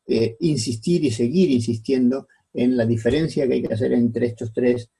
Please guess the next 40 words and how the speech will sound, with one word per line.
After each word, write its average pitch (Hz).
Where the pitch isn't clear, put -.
eh, 107
eh, 113
escenarios, 131
eh, 135
para 120
que, 110
eh, 95
tanto 120
los 117
profesores 143
como 107
lo, 98
las 95
familias 135
tengan 131
muy 131
claro 131
qué 156
es 127
cada 117
cosa 123
y 170
no 143
se -
preste-, -
no, 147
no 156
se 175
confundan 135
pensando 127
que 131
el 127
objetivo 123
es 110
distinto 127
al 110
que 110
en 104
realidad 101
es. -